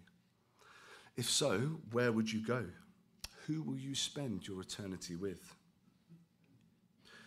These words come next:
And on what basis do you know that you'll get to do that? Years ago, Albert Einstein was riding on a train, and he was famous for his absent-mindedness.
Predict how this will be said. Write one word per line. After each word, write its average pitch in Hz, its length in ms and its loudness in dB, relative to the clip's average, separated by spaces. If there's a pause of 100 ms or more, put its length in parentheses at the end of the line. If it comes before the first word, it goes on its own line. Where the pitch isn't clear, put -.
(180)
And 104 100 -2
on 101 100 0
what 110 220 -2
basis 107 480 0
do - 160 -10
you 92 80 -2
know 95 340 -2
that 85 120 -10
you'll 87 120 -6
get 85 200 -8
to - 100 -12
do 107 160 -6
that? - 180 -12 (2000)
Years 143 260 4
ago, 113 360 2
Albert 123 280 2
Einstein 107 480 -2 (600)
was 107 140 0
riding 113 280 8
on 104 100 4
a 98 60 0
train, 98 480 0
and 92 120 0
he 110 80 0
was 92 160 0
famous 135 400 2
for 104 100 -2
his 98 260 0
absent-mindedness. - 1040 -2